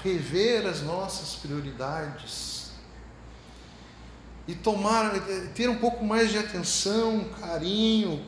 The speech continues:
com amigos que Deus tem colocado ao nosso redor, irmãos,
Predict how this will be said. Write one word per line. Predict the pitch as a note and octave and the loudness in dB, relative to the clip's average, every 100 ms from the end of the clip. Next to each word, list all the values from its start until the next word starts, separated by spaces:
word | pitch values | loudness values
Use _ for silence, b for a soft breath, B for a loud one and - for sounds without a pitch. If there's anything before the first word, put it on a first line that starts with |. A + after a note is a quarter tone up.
| - | -4
com | G3 G#3 | -2 -2
amigos | F#3 F3+ A3 A3+ G#3 A#3 - - - - | -2 0 0 0 -2 -4 -4 -6 -8 -10
que | |
Deus | D#3+ F#3 G3 G3 | -4 -2 0 -2
tem | G3 | -6
colocado | G3+ G3 F3 - F3 F#3 F3+ | -4 -2 -2 -2 -2 0 -2
ao | |
nosso | E3+ E3+ - - | -4 -4 -6 -6
redor, | C#3+ D3+ F3 F#3 F3+ | -4 0 2 2 0
irmãos, | C#3+ C#3 D#3+ F#3 F#3+ G3+ - - - | -2 -2 -4 -4 -6 -8 -10 -12 -10